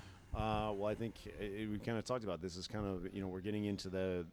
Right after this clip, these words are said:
the second and third weeks of the season. It's kinda separation weeks here where we kinda see things shake out a little bit. Um, you know, it's great that we have some, some in-season, um, you know, early season, in-season championship matchups or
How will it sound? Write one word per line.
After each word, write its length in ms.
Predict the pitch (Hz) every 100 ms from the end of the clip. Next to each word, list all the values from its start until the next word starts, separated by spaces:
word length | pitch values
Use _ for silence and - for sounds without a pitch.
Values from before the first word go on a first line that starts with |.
| 98
the 120 | 90
second 420 | - - 104 107
and 140 | 87
third 200 | 107 107
weeks 240 | 98 98 -
of 60 |
the 80 | 90
season. 380 | 82 113 110 101
It's 100 | 85
kinda 400 | - 101 90 87
separation 800 | - 113 101 98 104 98 98 90
weeks 300 | 90 92 -
here 280 | 95 90 92
where 140 | 90
we 120 | 90
kinda 380 | 90 95 90 87
see 200 | 82 104
things 240 | 92 98 90
shake 340 | - 104 95
out 200 | 95 101
a 40 |
little 220 | 92 90 87
bit. 260 | 85 95 - - - - - -
Um, 560 | 90 85 87 87 85 85
you 100 | 98
know, 120 | 92
it's 140 | 87 -
great 260 | 98 98
that 120 | 95 85
we 120 | 90
have 160 | 92
some, 400 | - 90 85 82 -
some 320 | - 85 80 -
in-season, 840 | 104 92 104 98 90 90 87 82 -
um, 540 | 87 80 80 78 76 69 - - - - - - -
you 100 | 101
know, 100 | 85
early 280 | 98 113 113
season, 360 | - 110 95 95
in-season 680 | 104 107 107 101 95 92 85
championship 560 | - 104 101 95 95
matchups 580 | 90 101 104 87 87 - -
or 200 | 90